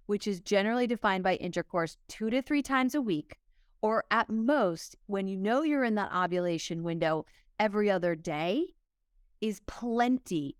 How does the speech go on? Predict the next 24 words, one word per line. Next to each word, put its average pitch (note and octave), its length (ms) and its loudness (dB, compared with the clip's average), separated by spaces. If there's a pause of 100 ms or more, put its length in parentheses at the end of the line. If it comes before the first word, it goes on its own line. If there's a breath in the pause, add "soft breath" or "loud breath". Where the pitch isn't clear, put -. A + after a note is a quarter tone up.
(160)
for F#3 200 2
a E3+ 40 -2
couple, E3+ 420 -2 (100)
even C4 320 2
a C#4 40 0
couple B3+ 360 0
with A#3+ 180 -4
low G#3 240 2
odds, E3+ 480 0
to G3 220 -6
conceive, E3+ 560 -4 (480)
right? E3+ 240 0 (280 soft breath)
And G#3 160 0
what A3 140 0
may A3+ 320 0
be D4+ 120 0 (160)
even G#3 200 0
more G3 180 0
important F#3 480 -2
than E3+ 220 -4 (120)
frequency E4+ 760 0 (400)
is G3 180 -4
the F#3 120 0
quality F3+ 920 0